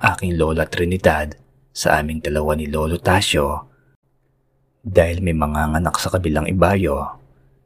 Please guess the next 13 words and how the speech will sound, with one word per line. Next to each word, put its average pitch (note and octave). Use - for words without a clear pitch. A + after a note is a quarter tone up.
sinita F#2
niya C#2+
ang C#2+
kalesa D2+
ni D#2
Mang D#2+
Juan D2
dahil G#2+
medyo B2+
malalim D#2
na C#2
ang G2
gabi. D#2+